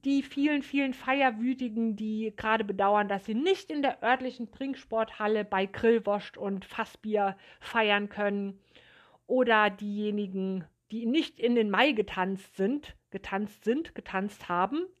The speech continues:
tanzten, <laughs> denen sei gesagt, die Zeiten kommen wieder.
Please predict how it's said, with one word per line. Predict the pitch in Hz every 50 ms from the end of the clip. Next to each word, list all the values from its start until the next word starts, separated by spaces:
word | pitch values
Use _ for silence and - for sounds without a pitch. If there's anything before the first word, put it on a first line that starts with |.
| _
tanzten, | - - 208 202 220 220 - - - 359 392 427 466 - - 254 - 233 277 -
<laughs> | - 277 - - - - - - - - - - - - - -
denen | 262 285 294 285 247
sei | 214 220 208 208
gesagt, | 202 202 185 196 190 196 196 - - - - - _ _ _ _ _ _ _ _ -
die | - 220
Zeiten | 208 - - 196 190 185 190 202
kommen | 196 - 175 185 190 180
wieder. | 165 175 202 190 180 165 160 160 151